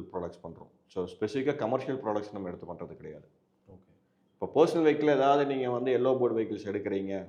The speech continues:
Speaker 1: பல்க் எடுக்கிறீங்க, இல்ல டூரிஸ்ட் இதா எடுக்கிறீங்க, இல்ல அதுக்கான சப்போர்ட் பேப்பர்ஸ் என்னென்னு தெரியாம நீங்க ஸ்ட்ரகிள் ஆகிறீங்க, அந்த மாதிரி கைடன்ஸ்லாம் நம்ம நிறைய பண்ணியிருக்கோம்.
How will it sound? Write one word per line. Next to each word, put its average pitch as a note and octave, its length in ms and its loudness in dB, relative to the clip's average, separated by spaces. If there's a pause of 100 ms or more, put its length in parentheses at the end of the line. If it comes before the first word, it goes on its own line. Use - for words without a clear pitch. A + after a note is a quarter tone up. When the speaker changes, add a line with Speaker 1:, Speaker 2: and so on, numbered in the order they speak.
(160)
Speaker 1:
பல்க் A2+ 240 2
எடுக்கிறீங்க, G2 420 -2 (220)
இல்ல G2+ 140 -6
டூரிஸ்ட் A2+ 420 -2
இதா G2+ 160 0
எடுக்கிறீங்க, F#2+ 440 -2 (540)
இல்ல G#2+ 160 4
அதுக்கான A#2+ 460 4
சப்போர்ட் B2 360 0
பேப்பர்ஸ் A#2 360 0
என்னென்னு G#2+ 320 -4
தெரியாம G#2+ 340 -4
நீங்க G2+ 160 -8
ஸ்ட்ரகிள் F#2+ 340 -6
ஆகிறீங்க, F#2+ 300 -4
அந்த C3+ 200 0
மாதிரி D3+ 200 2
கைடன்ஸ்லாம் A#2+ 460 0
நம்ம G#2+ 120 -6
நிறைய F#2+ 220 -4
பண்ணியிருக்கோம். F2 480 -12